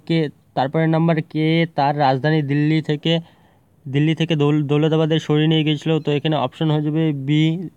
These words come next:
মোহাম্মদ বিন তুগলক। তো তারপরে কোশ্চেন এগুলির মধ্যে কোনটি রাজ্য নয়? তো এখানে দেখুন রাজ্য নয় হ-, গোয়া কিন্তু exactly কিন্তু রাজ্য। তো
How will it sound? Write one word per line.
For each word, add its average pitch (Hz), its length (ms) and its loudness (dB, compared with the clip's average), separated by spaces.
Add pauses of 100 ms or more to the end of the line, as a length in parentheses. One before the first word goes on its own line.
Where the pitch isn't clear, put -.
মোহাম্মদ 147 380 0
বিন 156 200 0
তুগলক। 156 320 -2
তো 147 120 -10
তারপরে 139 260 -4
কোশ্চেন 160 260 -2
এগুলির 147 320 0
মধ্যে 156 260 -2
কোনটি 156 380 -2 (360)
রাজ্য 131 400 0
নয়? 160 340 2 (280)
তো 147 100 -2
এখানে 160 280 0
দেখুন 160 400 0 (440)
রাজ্য 131 380 -2
নয় 160 340 4
হ-, 156 220 2 (380)
গোয়া 147 260 2
কিন্তু 165 480 0
exactly 147 460 -2
কিন্তু 156 200 -2
রাজ্য। 139 440 2
তো 151 200 -2